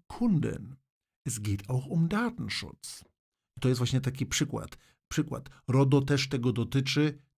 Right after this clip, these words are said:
to nie znaczy, es geht auch um Datenschutz. Ale sinngemäß, czyli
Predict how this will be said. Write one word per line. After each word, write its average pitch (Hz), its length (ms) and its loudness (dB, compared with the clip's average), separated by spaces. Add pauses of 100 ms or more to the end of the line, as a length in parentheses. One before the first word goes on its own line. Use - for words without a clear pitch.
(100)
to 131 100 0
nie 131 140 4
znaczy, 127 460 0
es 113 120 -2
geht 135 260 4
auch 131 140 -2
um 131 120 4
Datenschutz. - 760 -2 (300)
Ale 117 360 0 (160)
sinngemäß, 127 880 0 (160)
czyli 131 260 4